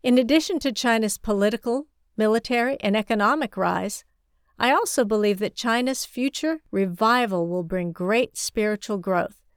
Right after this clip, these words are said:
which will influence great changes in Chinese society and politics. China may become a powerful Christian country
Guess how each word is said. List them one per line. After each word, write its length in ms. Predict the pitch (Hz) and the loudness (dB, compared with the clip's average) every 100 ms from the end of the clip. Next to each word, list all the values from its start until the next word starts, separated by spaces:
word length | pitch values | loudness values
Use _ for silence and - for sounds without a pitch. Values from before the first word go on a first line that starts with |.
| _ _ - | _ _ -4
which 180 | 247 - | -2 2
will 140 | 254 | 2
influence 520 | 262 285 262 214 190 | 2 2 0 0 -2
great 280 | - 220 - | 0 0 -2
changes 540 | - 240 247 196 175 175 | -4 -2 -2 -2 -2 -2
in 140 | 175 | -4
Chinese 480 | - 196 196 196 190 | -2 0 0 0 -2
society 640 | 196 - 196 196 190 175 | -4 -4 0 0 0 0
and 120 | 175 | -2
politics. 760 | 175 185 185 - - - - - _ _ _ _ _ _ _ _ _ _ _ - | -2 -4 -4 -6 -10 -10 -16 -18 _ _ _ _ _ _ _ _ _ _ _ -4
China 320 | 247 262 240 | 2 2 4
may 220 | 208 233 | 4 4
become 380 | 269 - 220 196 | 2 -2 0 0
a 60 | |
powerful 520 | 196 208 208 220 - 214 | 0 0 2 0 -2 -6
Christian 460 | - 226 - 220 | -4 -4 -2 -6
country 580 | - 254 277 - 156 | -4 -4 -4 -4 -8